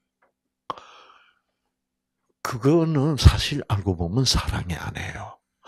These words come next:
내 말 들으면 내가 잘해줄 거야. 안 들으면 벌 줄 거야. 고통을 줄 거야. 그 말은 무슨 말이에요? 나는 너를 어떻게 하겠다? 부려먹겠다는 거예요.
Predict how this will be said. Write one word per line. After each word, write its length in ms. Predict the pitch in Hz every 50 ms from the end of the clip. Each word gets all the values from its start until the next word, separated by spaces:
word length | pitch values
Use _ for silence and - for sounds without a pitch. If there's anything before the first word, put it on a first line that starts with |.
| - - - - -
내 180 | - 98 113 120
말 200 | 123 131 127 123 113
들으면 520 | - 113 113 123 143 160 190 196 196 190
내가 240 | 170 151 131 147 139
잘해줄 580 | - - - - 95 107 101 92 - - - -
거야. 480 | - - 78 - - - - - - - - - - - - -
안 260 | - 123 131 139 139 135
들으면 560 | 139 127 123 127 113 120 160 196 233 233 - - _ _ _ _ -
벌 220 | - 120 117 117
줄 200 | - - - 92
거야. 360 | - - - - - - - - -
고통을 500 | - - - - - 143 139 151 170 160
줄 200 | - - - 85
거야. 460 | - - - - - - - - - - _ _ _ _ _ _ _ _ - - - - _ _ -
그 60 | 123
말은 500 | 104 98 90 71 82 101 123 139 151 135 - - - - -
무슨 280 | - 104 - 123 110
말이에요? 500 | 101 110 104 85 78 73 64 60 - - - - - - - - _ -
나는 600 | - 90 101 107 107 117 120 135 156 170 180 170 - - - -
너를 720 | - 127 120 117 110 110 104 101 113 131 160 190 202 190 - - - - _ _ -
어떻게 280 | - 110 - - - 117
하겠다? 600 | 104 117 110 113 113 - - - 123 143 160 - - _ _ - - - - _ _ _ -
부려먹겠다는 1200 | - 101 107 110 110 113 113 107 104 95 87 85 92 90 - - 90 - - - - - - -
거예요. 240 | - - - - -